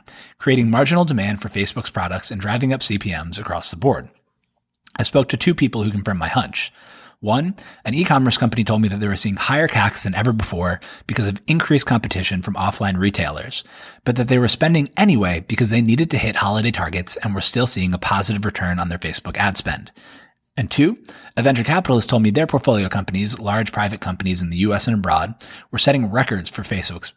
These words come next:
Facebook spend recently. With physical real estate's decreased importance, digital real estate is more important than ever. And no other digital platform can reliably deliver the same returns for advertisers that Facebook can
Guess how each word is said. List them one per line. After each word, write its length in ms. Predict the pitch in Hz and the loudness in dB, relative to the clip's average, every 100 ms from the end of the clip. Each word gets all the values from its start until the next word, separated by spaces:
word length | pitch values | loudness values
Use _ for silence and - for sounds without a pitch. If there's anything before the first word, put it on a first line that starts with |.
| _ | _
Facebook 400 | - 107 - 101 | -4 -2 -2 -4
spend 400 | - 107 87 87 | -2 -2 -2 -4
recently. 520 | 92 98 - 73 - - _ _ - - - - - | -4 -4 -4 -8 -14 -16 _ _ -20 -20 -20 -20 -4
With 140 | 127 107 | -2 0
physical 320 | 165 233 233 | 0 2 4
real 180 | 135 127 | 4 4
estate's 380 | 123 139 127 | 2 0 0
decreased 360 | - 101 107 - | -2 -2 -2 -2
importance, 600 | 107 92 82 85 98 - _ - | -2 -4 -8 -8 -6 -6 _ -10
digital 440 | 113 151 165 196 | -2 0 4 4
real 200 | 113 101 | 4 0
estate 300 | 101 - 110 | 0 0 -2
is 120 | 90 | -2
more 240 | 87 90 95 | -6 -6 -6
important 360 | 95 92 85 | -6 -8 -4
than 100 | 87 | 0
ever. 280 | 113 135 - _ - - - - - | 0 0 -6 _ -20 -20 -20 -14 -2
And 140 | 127 | 2
no 180 | 135 190 | 6 6
other 220 | - 143 | 4 2
digital 320 | 143 113 120 120 | 2 0 -2 -2
platform 460 | - 90 - 92 | -2 -4 -4 -6
can 180 | 95 101 | -2 0
reliably 600 | 104 101 98 117 117 127 | 0 2 2 2 2 0
deliver 360 | 120 101 92 98 | 0 -2 -2 -4
the 140 | 90 | -4
same 340 | - 92 107 | -2 0 2
returns 380 | 120 - 92 95 | 2 0 -2 -2
for 140 | - 95 | -2 -2
advertisers 680 | 85 104 95 - - 90 | -2 -4 -6 -4 -6 -8
that 200 | - 95 | -8 -6
Facebook 340 | - 131 - 87 | 0 0 0 -6
can 340 | 82 80 80 | -4 -6 -8